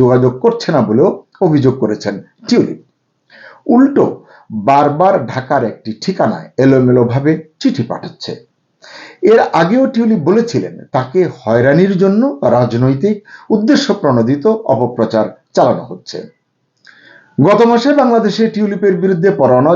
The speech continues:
জারি হয়েছে, এটিও আপনারা জানেন। কিন্তু প্রধান উপদেষ্টার প্রেস সচিব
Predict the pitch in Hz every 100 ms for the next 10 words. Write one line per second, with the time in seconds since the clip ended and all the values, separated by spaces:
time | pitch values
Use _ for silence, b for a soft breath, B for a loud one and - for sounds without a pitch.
0 | 180 180 170 170 170 185 - 107 135 151
1 | 151 170 170 170 220 277 - _ _ -
2 | 302 220 - B B B B - 185 247
3 | 294 311 262 247 - 233 220 - 254 -
4 | 147 - 120